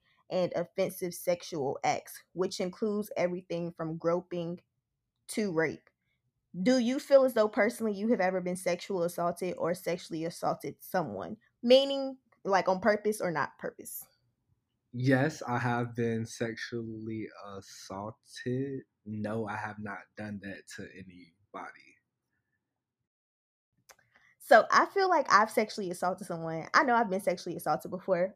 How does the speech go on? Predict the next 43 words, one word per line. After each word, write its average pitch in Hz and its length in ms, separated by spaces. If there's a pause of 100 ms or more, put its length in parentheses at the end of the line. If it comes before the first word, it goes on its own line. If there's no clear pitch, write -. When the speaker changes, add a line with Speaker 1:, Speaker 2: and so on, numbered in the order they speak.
Speaker 1:
but 247 80
I 320 100
feel 330 140
like 294 180
I've 247 140
sexually 220 380
assaulted 202 360
someone 180 400
because, 202 560 (600)
um, 214 300
it 370 140
was 320 140
brought 240 260
to 294 80
my 208 200
attention, 202 760 (140)
it 226 100
might 285 120
have 294 100
been, 226 100
like, 208 180
on 190 140
Twitter 202 320
or 202 60
something, 170 520 (340)
that 202 280
women 240 720
tend 240 340
to 226 140
feel 214 320
like 190 340
it's 190 220
only 202 280
sexual 185 500
assault 180 420
if 180 160
a 160 80
man 170 340
is 190 140
doing 190 300
it 175 120
to 214 120
them. 202 340